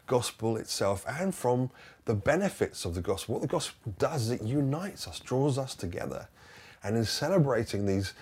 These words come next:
separate leaders and their different styles, you are denying the gospel itself. And he's very serious about this. As I say, he takes four chapters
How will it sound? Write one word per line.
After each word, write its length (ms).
separate 480
leaders 340
and 80
their 120
different 340
styles, 800
you 220
are 100
denying 560
the 80
gospel 460
itself. 480
And 100
he's 140
very 200
serious 460
about 320
this. 180
As 120
I 40
say, 220
he 60
takes 260
four 220
chapters 560